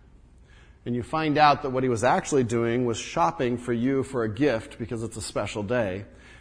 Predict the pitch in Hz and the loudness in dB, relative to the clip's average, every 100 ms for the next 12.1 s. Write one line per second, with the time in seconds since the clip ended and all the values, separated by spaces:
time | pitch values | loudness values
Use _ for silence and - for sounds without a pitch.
0 | - 131 123 135 127 110 120 131 165 156 | -6 -4 -2 -2 -2 -2 -2 2 2 2
1 | 135 123 117 117 156 139 113 92 127 143 | -2 -2 -4 -4 -2 -2 -2 -2 -2 -2
2 | - 104 107 - - - - - - - | -6 -8 -10 -12 -20 -20 -20 -20 -18 -8
3 | 123 120 117 - 139 123 143 147 135 123 | -4 -2 -4 -4 -2 0 0 0 -2 -4
4 | - 151 151 123 - 107 110 - 117 113 | -4 0 0 0 -2 -2 -2 -2 -4 -4
5 | 120 120 113 107 101 101 101 123 87 - | -4 -4 -2 -4 -4 -6 -4 -2 -4 -6
6 | - - - - - - - - - - | -18 -20 -20 -20 -20 -20 -20 -20 -20 -20
7 | - _ - _ - - - - - _ | -20 _ -20 _ -20 -20 -20 -20 -20 _
8 | - _ - - - - _ - - - | -20 _ -20 -20 -20 -20 _ -20 -20 -20
9 | - - - - 127 123 135 - - 190 | -20 -20 -10 -2 -2 -2 -4 -6 -4 0
10 | 127 123 - 135 127 127 120 120 104 113 | 0 -2 -10 -6 -4 -2 -4 -4 -4 -2
11 | 139 117 107 107 107 - 113 113 113 - | -2 -2 -4 -8 -10 -8 -6 -6 -6 -10
12 | - | -16